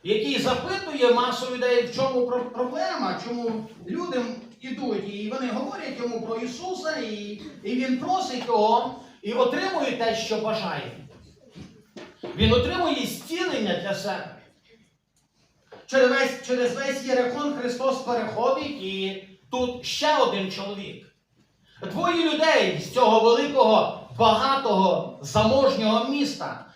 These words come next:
отримають те, що бажали. Ви отримали те, що бажаєте в сьогоднішній день?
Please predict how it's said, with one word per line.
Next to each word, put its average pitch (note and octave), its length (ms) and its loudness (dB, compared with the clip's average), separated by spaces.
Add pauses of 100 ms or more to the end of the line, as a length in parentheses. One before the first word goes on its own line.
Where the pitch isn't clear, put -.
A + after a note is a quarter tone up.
отримають B3 680 -4
те, A#3+ 200 2
що A#3+ 220 -4
бажали. G#3+ 520 -2
Ви G3+ 160 -4
отримали B3+ 560 -4
те, A3+ 220 -4
що G#3 160 -10
бажаєте G3 640 -6
в F#3+ 100 -12
сьогоднішній F#3+ 640 -10
день? G#3+ 400 -12